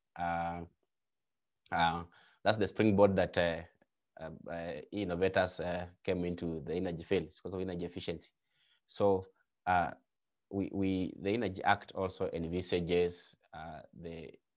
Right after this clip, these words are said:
use of, uh, escos, energy service companies, to do energy or to ins-, invest in energy efficiency field. And how are they going to do that? Uh, an esco,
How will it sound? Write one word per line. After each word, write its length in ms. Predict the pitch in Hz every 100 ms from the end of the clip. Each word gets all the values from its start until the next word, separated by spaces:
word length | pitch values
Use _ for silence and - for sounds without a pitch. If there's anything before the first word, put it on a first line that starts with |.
| _
use 760 | - 87 95 95 98 90 85 - -
of, 180 | 82 - 87
uh, 240 | 82 80 78 _ _ _ _ _ _ _ -
escos, 460 | 92 - 92 82
energy 200 | 90 92
service 280 | 80 90 92
companies, 640 | - 82 85 82 82 - - _
to 420 | 85 82 80 78 - _ - 85 85
do 180 | 92 -
energy 320 | 92 87 82
or 100 | 85
to 120 | -
ins-, 160 | 87 - - 76
invest 460 | 82 82 95 -
in 100 | 82
energy 340 | - 90 87 82
efficiency 440 | - - 85 87
field. 340 | - 107 85 82 _ _ _ -
And 120 | 85
how 100 | 107
are 60 | 95
they 120 | 101
going 240 | 95 92
to 60 | 80
do 140 | 85
that? 340 | 95 101 110 - - -
Uh, 340 | 82 85 80 76 - - -
an 120 | 90 107
esco, 380 | 110 - 113